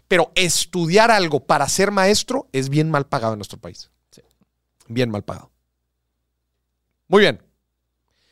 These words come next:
Speaker 1: Eh, vamos entonces, ¿cuál es,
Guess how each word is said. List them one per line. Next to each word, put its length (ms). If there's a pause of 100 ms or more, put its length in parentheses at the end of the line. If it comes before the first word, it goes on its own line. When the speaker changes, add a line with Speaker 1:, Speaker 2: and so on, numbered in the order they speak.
(580)
Speaker 1:
Eh, 580
vamos 400
entonces, 420
¿cuál 220
es, 220